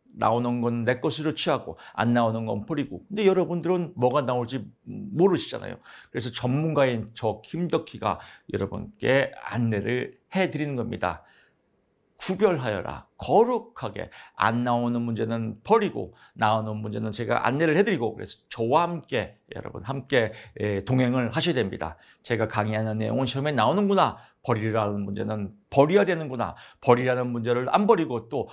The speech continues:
아, 저거 혹시 나올지 모르니까 또 공부해야지라고 하면 불신 지옥입니다. 분석 많이 하면, 어, 죽습니다. 분석하다가 제가 뭐 일화를 하도 많이 설명해서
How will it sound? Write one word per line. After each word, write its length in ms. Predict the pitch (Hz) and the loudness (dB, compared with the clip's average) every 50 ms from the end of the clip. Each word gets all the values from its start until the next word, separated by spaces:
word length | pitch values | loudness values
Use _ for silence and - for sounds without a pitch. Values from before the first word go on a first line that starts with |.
| - | -6
아, 160 | - - 127 123 | -2 -2 -2 -2
저거 200 | - 139 127 143 | -2 -2 -2 -2
혹시 220 | 139 151 - 160 | -2 -2 -4 -2
나올지 300 | 151 131 135 131 131 143 | 0 2 2 2 0 -2
모르니까 520 | 117 131 139 143 147 143 - 170 175 160 - - - - | -2 -2 -2 -2 -2 2 4 6 4 4 2 -6 -14 -6
또 80 | - 190 | -6 -4
공부해야지라고 920 | - 143 165 175 165 180 170 165 151 131 143 - - - 107 107 104 101 | -4 -2 -2 2 4 4 4 4 2 0 -6 -10 -8 -8 -8 -8 -6 -6
하면 340 | 98 95 117 131 131 123 113 _ - | -6 -6 -6 -6 -8 -8 -12 _ -4
불신 480 | - 208 214 202 - 190 180 175 - - - - - 117 - | -2 -2 -2 -2 -2 -4 -4 -4 -6 -8 -12 -14 -16 -16 -16
지옥입니다. 640 | - - 160 165 127 107 107 104 92 - 90 87 87 _ _ _ _ _ _ _ _ - - - - - _ _ _ _ _ _ | -8 -2 0 0 0 0 -4 -6 -4 -6 -6 -8 -8 _ _ _ _ _ _ _ _ -20 -20 -20 -20 -20 _ _ _ _ _ _
분석 600 | - 180 208 220 - 226 - - - - _ _ | -2 0 2 4 6 6 4 4 2 -20 _ _
많이 400 | - 98 82 107 - 135 135 131 | -20 -16 -8 -2 0 0 0 0
하면, 400 | 123 113 117 123 131 123 117 - - - - | -2 -2 -2 -2 -4 -4 -6 -8 -10 -14 -14
어, 260 | - - - - - - - 52 53 - _ _ - | -14 -14 -14 -14 -14 -16 -16 -20 -20 -20 _ _ -4
죽습니다. 720 | - - 214 202 - - 143 120 87 87 107 101 90 85 - - - - - _ - | 0 0 0 0 0 -6 -6 -6 -8 -6 -8 -8 -8 -8 -16 -20 -20 -20 -20 _ -6
분석하다가 800 | - 135 131 127 139 - 143 139 131 135 120 139 139 131 123 - - _ _ | -2 0 2 2 2 0 2 2 2 4 4 4 4 4 2 -4 -18 _ _
제가 400 | - 143 135 135 135 135 - - - | -8 -6 -2 0 0 0 -2 -4 -8
뭐 140 | 131 120 120 | -6 -4 -2
일화를 400 | 131 156 143 151 143 127 139 131 | 0 2 4 4 4 4 2 0
하도 260 | - - - - 180 | -2 -4 -6 -2 2
많이 280 | 165 151 147 143 139 | 2 2 2 2 -4
설명해서 640 | 139 147 156 147 143 135 123 120 117 139 131 120 - | -4 -4 -4 -4 -4 -2 -2 -2 2 2 2 0 0